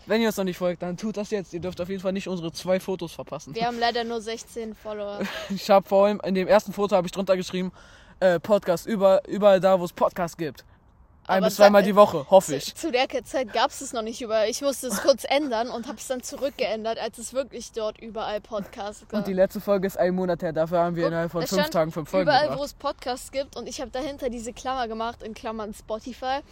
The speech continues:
Speaker 2: <laughs> weil es das nur auf Spotify <laughs> gab.
Speaker 1: Das hab ich nicht mal mitbekommen,
Speaker 2: Und auf
Speaker 1: Alter.
Speaker 2: Anchor, auf Anchor auch.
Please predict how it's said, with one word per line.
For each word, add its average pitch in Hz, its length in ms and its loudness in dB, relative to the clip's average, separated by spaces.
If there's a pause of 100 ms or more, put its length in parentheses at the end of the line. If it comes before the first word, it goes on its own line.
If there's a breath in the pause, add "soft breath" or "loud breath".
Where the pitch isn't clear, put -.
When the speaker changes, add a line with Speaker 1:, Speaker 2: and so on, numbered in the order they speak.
Speaker 2:
<laughs> - 180 -20
weil 302 280 -4
es - 280 -6
das 247 240 -4
nur 277 240 8 (100)
auf - 100 4
Spotify 277 920 -4
<laughs> 190 160 -6
gab. 392 280 2 (120)
Speaker 1:
Das 175 200 -2
hab 175 140 2
ich 190 100 -6
nicht 185 140 -6
mal 151 100 -2
mitbekommen, 185 500 -6
Speaker 2:
Und 269 120 0
auf 254 100 0
Speaker 1:
Alter. 233 160 0
Speaker 2:
Anchor, 208 540 -6
auf - 160 -10
Anchor 226 320 -8
auch. 202 240 -6